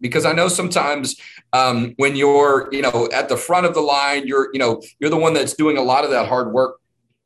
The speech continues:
Sometimes there can be a lot of criticism or a lot of questioning and doubt, but I know that leadership also, I believe, will inspire other people to say, "You know what? I see what Pastor Riggle's doing.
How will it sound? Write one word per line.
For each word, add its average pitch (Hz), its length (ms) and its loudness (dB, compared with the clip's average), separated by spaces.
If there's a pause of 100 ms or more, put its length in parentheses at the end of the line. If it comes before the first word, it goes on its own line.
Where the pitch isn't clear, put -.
(280)
Sometimes 165 380 -2
there 143 100 2
can 139 120 -2
be 131 80 0
a 127 60 2
lot 117 200 2
of - 80 -8
criticism 147 800 -2 (320)
or 127 80 2
a 123 60 4
lot 110 200 2
of 107 80 -6
questioning 127 600 -2
and 104 160 -6
doubt, 110 420 -2 (160)
but 110 100 -2
I 127 80 0
know 143 160 0
that 135 240 0
leadership 151 560 -2
also, 127 680 0 (260)
I 135 160 2
believe, 139 360 0
will 120 180 0
inspire 170 640 -2
other 120 220 -2
people 135 320 -8
to 117 80 -2
say, 135 180 -2
"You 131 100 -4
know 165 140 0
what? 214 320 0 (180)
I 131 60 -2
see - 180 -4
what 208 160 -2
Pastor 156 320 -2
Riggle's 151 340 -2
doing. 127 400 -2